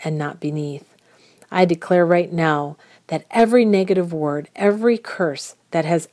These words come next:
ever been spoken over me is broken in the name of Jesus. I declare the negative things that have been in my family, even for generations, will no longer have any effect on me. I declare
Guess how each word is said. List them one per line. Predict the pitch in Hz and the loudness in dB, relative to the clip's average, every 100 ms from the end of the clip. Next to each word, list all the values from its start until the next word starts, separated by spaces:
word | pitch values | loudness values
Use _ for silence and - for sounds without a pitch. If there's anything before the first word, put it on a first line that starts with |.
| - | -4
ever | 214 226 | 2 2
been | 208 190 | 4 0
spoken | - - 180 175 | 0 0 2 2
over | 170 170 175 | -2 0 0
me | 180 190 _ _ - | 0 -2 _ _ -6
is | 165 151 | -4 -4
broken | 147 165 165 185 180 156 143 - | -8 2 6 6 4 -6 -8 -16
in | - 175 | -6 -2
the | 160 | -2
name | 151 160 175 190 196 | 0 0 2 2 2
of | - 180 - | -4 -8 -8
Jesus. | 156 143 - 143 143 - _ _ _ _ - _ - | -6 -6 -8 -12 -12 -20 _ _ _ _ -20 _ -6
I | 190 196 | 4 4
declare | 180 - 185 180 | 4 0 2 4
the | 165 | 2
negative | 165 165 165 156 | 0 0 0 0
things | - 175 165 151 | 0 0 0 -2
that | 160 | -6
have | 156 170 156 | -2 -4 0
been | 160 | 0
in | 165 160 | 2 0
my | 156 160 | 0 -2
family, | - 165 156 156 151 - | 0 0 0 -2 -6 0
even | 214 214 202 | 2 2 0
for | 180 | -2
generations, | 165 170 165 160 156 160 - 156 156 - | 0 0 2 2 2 0 -2 -8 -8 -6
will | 165 | -2
no | 165 175 190 | 2 4 4
longer | 185 180 165 156 151 - - | 2 0 -2 -4 -8 -12 -20
have | - 170 165 - | -4 -4 -4 -2
any | 220 175 147 | 0 2 -2
effect | 139 151 - 160 | -8 -12 -8 -6
on | 147 147 | -6 -6
me. | 143 143 160 _ _ - - _ _ _ _ | -8 -10 -14 _ _ -20 -20 _ _ _ _
I | 190 208 | 2 4
declare | 190 175 - 180 156 147 139 | 4 0 -2 -4 -2 -4 -10